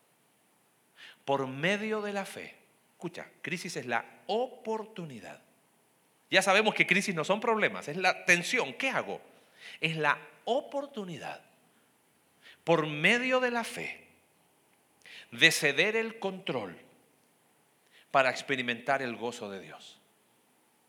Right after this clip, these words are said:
Si te lo pudiese resumir un poquito más, es el intercambio. Cedo control presente por el gozo futuro. Lo vamos a repetir constantemente.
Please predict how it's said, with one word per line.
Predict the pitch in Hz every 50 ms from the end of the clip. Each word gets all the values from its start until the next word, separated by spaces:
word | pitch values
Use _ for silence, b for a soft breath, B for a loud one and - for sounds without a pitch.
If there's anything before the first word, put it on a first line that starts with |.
| _ _ _ _ _ _ _ _ _ _ _ b b b b
Si | b - 160
te | 156 156
lo | 143 143 139
pudiese | 147 170 196 185 202 190
resumir | 170 170 160 - 180 190 214 208
un | 214 180 -
poquito | 190 175 - 233 233 226 214
más, | 240 262 262 -
es | 226 214 220
el | 214 214
intercambio. | 214 196 190 - 220 220 - 240 240 240 208 170 131 104 95 - B B B B B B B B
Cedo | B - - - 233 226 240 254 247
control | 247 247 233 233 240 247 247 262 262 262 285 349 359 - - - - - - - b b b b b b b _
presente | - 196 202 202 - 254 233 233 - - 277 320 370 349 - - - - - - - - _ _ _ _ _ _ _ _ -
por | 165 175 165
el | 165 165
gozo | 147 180 202 190 - 196
futuro. | 170 - 170 - - 123 117 - - - - _ _ _ _ _ _ _ _ _ _ _ _ _ _ _ _ _ _ _ _ _ _ _ _ _ _ _ _ _ _ _
Lo | - 143
vamos | 170 214 240 247 233
a | 220
repetir | 202 202 180 202 202 226 208 -
constantemente. | - 196 190 185 - 214 214 208 208 - 175 185 185 156 - - - -